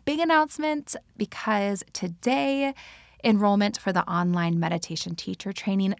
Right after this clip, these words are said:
summer session is officially open. <gasps> Woohoo! I just do a little happy <laughs> dance. You know this only happens twice a year, and it is time for the summer session to open up. So if you've been dreaming of becoming a meditation teacher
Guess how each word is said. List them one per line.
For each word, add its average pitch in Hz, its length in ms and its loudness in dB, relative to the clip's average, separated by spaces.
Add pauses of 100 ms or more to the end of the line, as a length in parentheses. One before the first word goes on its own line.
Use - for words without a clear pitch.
summer 294 400 2
session 277 560 0
is 208 340 -2
officially 190 560 -6 (120)
open. 392 240 0 (520)
<gasps> 254 320 -14
Woohoo! 381 960 6 (300)
I 202 340 4
just - 200 -2
do 190 140 -2
a 185 40 0
little 170 160 0
happy 302 380 4
<laughs> 254 180 -2
dance. 262 420 6
You 214 140 4
know 220 160 6
this 233 160 2
only 208 160 0
happens 190 440 -4
twice 175 300 -4
a 170 40 -4
year, 277 380 2 (360)
and 208 240 2
it 190 120 -2
is 226 180 -2
time 180 400 -4
for 170 440 -8
the 202 120 -8
summer 175 280 -2
session 190 360 -4
to - 100 -2
open 285 240 0
up. - 280 6 (240)
So 233 260 4
if 226 220 0
you've 262 160 -2
been 226 140 2
dreaming 233 520 2 (100)
of 185 220 -2
becoming 240 580 -2
a - 60 -4
meditation 175 640 -2
teacher 220 460 -4